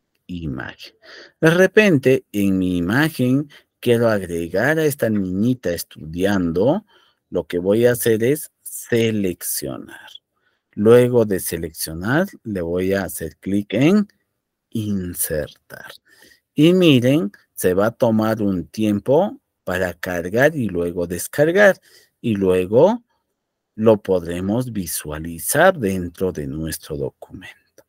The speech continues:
Y aquí está. Esta imagen, desde el momento que he insertado,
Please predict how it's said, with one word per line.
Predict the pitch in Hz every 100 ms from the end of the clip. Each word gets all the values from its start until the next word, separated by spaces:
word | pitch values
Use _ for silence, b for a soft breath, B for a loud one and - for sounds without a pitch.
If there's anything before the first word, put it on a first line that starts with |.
| _
Y | 101
aquí | 95 - - 127
está. | 107 - - - b b b b b
Esta | - 107 - 90
imagen, | 87 87 123 165 - 135 170 - b b b b _ _ _ _
desde | - 120 117 120
el | 117
momento | 107 117 170 185 165 131
que | 120
he |
insertado, | 120 117 123 120 - 180 190 262